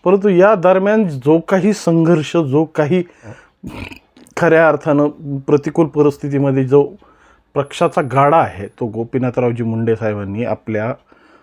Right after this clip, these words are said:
एक, एकसूत्री कार्यक्रमाने पूर्णपणे महाराष्ट्रात पेटवत ठेवला. पवार साहेबांनी अनेक असे षडयंत्र तयार केले, अनेक अशा राजकीय परिस्थिती झाल्या की एकेकाळी बालेकिल्ला असणारा बीड जिल्हासुद्धा,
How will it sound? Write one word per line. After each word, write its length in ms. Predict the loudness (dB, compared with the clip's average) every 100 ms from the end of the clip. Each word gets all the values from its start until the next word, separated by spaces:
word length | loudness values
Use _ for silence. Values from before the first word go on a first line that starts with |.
| _ _ _ -8
एक, 200 | -8 -8 -4
एकसूत्री 540 | -2 -2 -4 -4 0 2
कार्यक्रमाने 640 | 2 2 0 -2 -2 -4
पूर्णपणे 680 | -4 -4 -2 0 0 2 2
महाराष्ट्रात 580 | 2 0 -4 -6 -8 -10 _ _ _ _ _ _
पेटवत 320 | -4 -2 -4 -4
ठेवला. 240 | -12 -16 -16 -20 _ _ _ _ _ _ _ _ _ _ _ _ _ 0
पवार 260 | 4 4
साहेबांनी 380 | 4 2 4 2 0
अनेक 460 | 0 4 6 4 4
असे 280 | 2 0 2
षडयंत्र 540 | 4 4 4 2 4
तयार 240 | 4 4
केले, 260 | 4 2 4
अनेक 360 | 4 4 4 4
अशा 220 | 4 4
राजकीय 340 | 2 0 -4
परिस्थिती 580 | 0 0 0 -6 -6 -2
झाल्या 200 | 0 0
की 140 | 0
एकेकाळी 520 | -4 -4 0 4 4 2
बालेकिल्ला 920 | -2 -4 2 4 4 2 0 2 4
असणारा 380 | 2 0 2 2
बीड 220 | 2 0
जिल्हासुद्धा, 640 | 2 2 0 -2 -8 -10